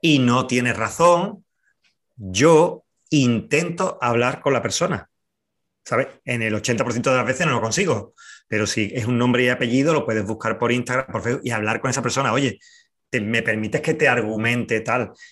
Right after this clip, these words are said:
Y si yo tengo razón y soy capaz de convencerla, intento convencerla para que retire la res-, la reseña negativa.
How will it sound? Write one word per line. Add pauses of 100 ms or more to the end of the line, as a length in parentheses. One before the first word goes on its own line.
(140)
Y
si
yo
tengo
razón (180)
y (140)
soy
capaz
de
convencerla,
intento
convencerla
para
que
retire
la
res-,
la
reseña
negativa.